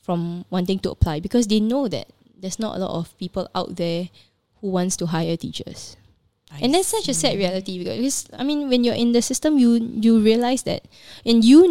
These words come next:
Speaker 1: know that teachers do a lot of other things besides teaching.
Speaker 2: Oh,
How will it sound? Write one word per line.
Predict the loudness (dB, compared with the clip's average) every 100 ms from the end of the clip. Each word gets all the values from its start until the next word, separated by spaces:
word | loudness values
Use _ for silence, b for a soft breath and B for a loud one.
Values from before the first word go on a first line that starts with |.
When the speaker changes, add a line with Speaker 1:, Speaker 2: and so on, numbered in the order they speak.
| 6
Speaker 1:
know | 4 2 -2 -4 -8 -14
that | -6 -4 -4 -8 _ -18
teachers | 0 2 2
do | 0 -2 0
a | 0
lot | 2 2 0 -2
of | -4
other | -2 -2
things | -2 -4 -4
besides | -8 -10 -6 -6 -8
teaching. | -10 -8 -8 -8 -10
Speaker 2:
Oh, | -12